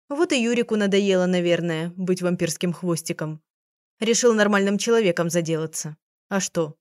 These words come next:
бывает. Ну-ну, посмотрим завтра, каким таким нормальным он заделается. Ага, посмотрите, конечно. Ох, и попляшем завтра, девчонки. Я уж и не помню, когда последний раз танцевала.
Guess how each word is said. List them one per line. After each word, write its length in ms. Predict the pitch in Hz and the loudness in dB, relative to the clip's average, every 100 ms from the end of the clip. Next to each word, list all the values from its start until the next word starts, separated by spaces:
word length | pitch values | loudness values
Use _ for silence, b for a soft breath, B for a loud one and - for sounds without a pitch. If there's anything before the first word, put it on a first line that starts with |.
| - | -4
бывает. 580 | 190 247 165 196 196 - _ _ _ _ _ _ - | 0 2 4 2 -2 -8 _ _ _ _ _ _ -10
Ну-ну, 680 | 214 226 254 240 202 202 202 _ - | -2 2 4 4 2 0 -6 _ -2
посмотрим 580 | 247 240 208 180 180 | -2 0 0 2 0
завтра, 360 | 175 170 160 175 | 2 0 0 -4
каким 340 | 180 180 175 | -2 -2 -2
таким 260 | 170 156 175 | -4 -2 -2
нормальным 500 | 170 170 165 160 165 | 0 0 0 -2 -2
он 100 | 165 | -2
заделается. 800 | 170 175 170 165 156 156 - 156 _ _ _ _ _ _ - | -2 0 2 2 0 -4 -8 -8 _ _ _ _ _ _ -4
Ага, 500 | 233 240 262 269 240 _ | 0 2 0 0 -6 _
посмотрите, 600 | 294 302 294 202 165 175 | 0 2 2 0 -2 -2
конечно. 580 | 175 170 156 - 165 151 _ _ _ _ _ - | -2 -2 -4 -6 -10 -12 _ _ _ _ _ -2
Ох, 160 | 240 220 | -2 0
и 80 | 220 | 0
попляшем 540 | 220 214 339 339 233 | 0 2 2 2 2
завтра, 320 | 196 170 185 | 2 2 0
девчонки. 680 | 175 180 - 175 165 165 156 _ _ _ | -2 -2 -2 -2 0 -6 -8 _ _ _
Я 220 | - 214 202 | 0 4 4
уж 160 | 190 | 4
и 40 | 208 | 2
не 120 | 190 | 2
помню, 320 | 214 220 185 | 2 2 2
когда 260 | 180 170 175 | 0 0 0
последний 480 | 180 - 175 175 | -2 -2 -2 0
раз 160 | 170 165 | -2 -2
танцевала. 640 | - 175 - 185 151 147 | -4 -4 -2 -4 -4 -8